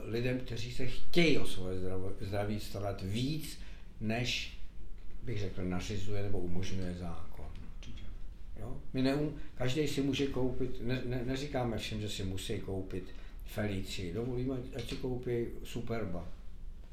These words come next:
Speaker 1: Ale nedovolíme, aby si někdo připlat-, platil, ne jednorázově, ale, ale aby věděl, že si platí víc, že když se mu stane nějaká tragédie,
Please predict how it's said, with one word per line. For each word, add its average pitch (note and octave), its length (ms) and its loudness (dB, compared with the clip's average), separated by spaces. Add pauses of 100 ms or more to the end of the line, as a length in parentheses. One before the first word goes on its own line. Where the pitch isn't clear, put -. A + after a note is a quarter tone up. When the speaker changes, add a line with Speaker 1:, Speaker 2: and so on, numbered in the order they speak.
(760)
Speaker 1:
Ale G#2+ 180 -6
nedovolíme, B2+ 680 -4
aby B2+ 160 -6
si - 180 -8
někdo A2+ 280 -6
připlat-, G#2 540 -8 (600)
platil, A2+ 800 0 (320)
ne C3+ 180 0
jednorázově, F#2+ 840 -2
ale, F#2 220 -6
ale A#2 240 -2
aby C3+ 180 -2
věděl, B2+ 640 0
že C3+ 120 -2
si G2 180 -2
platí A2+ 480 -2
víc, A#2+ 240 -4 (320)
že B2 360 -2 (120)
když C3+ 320 0
se C#3+ 120 -4
mu C3 140 -4
stane A#2+ 320 -4
nějaká A#2 400 4
tragédie, G#2+ 680 2